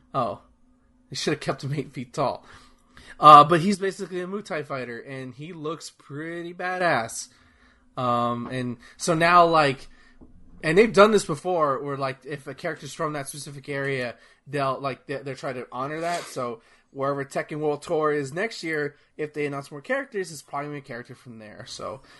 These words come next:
uh, shout out. Although the big, the stupidest thing was, was that, um, I saw people comparing him to Sagat, and, I,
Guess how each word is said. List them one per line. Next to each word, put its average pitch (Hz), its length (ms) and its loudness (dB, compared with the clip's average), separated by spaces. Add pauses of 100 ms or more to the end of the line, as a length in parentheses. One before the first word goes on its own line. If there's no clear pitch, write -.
(260)
uh, 117 220 0
shout 139 280 2
out. 135 160 4
Although 175 300 10 (160)
the 170 100 4
big, 208 300 8
the 190 60 -6
stupidest 330 420 4
thing 214 240 4
was, 160 260 -2 (220)
was 151 220 2
that, 151 260 10
um, 131 360 4 (340)
I 147 80 2
saw 190 240 8
people 190 280 0
comparing 165 460 0
him 175 140 0
to 147 60 -2
Sagat, 143 580 8
and, 147 100 -4
I, 143 80 4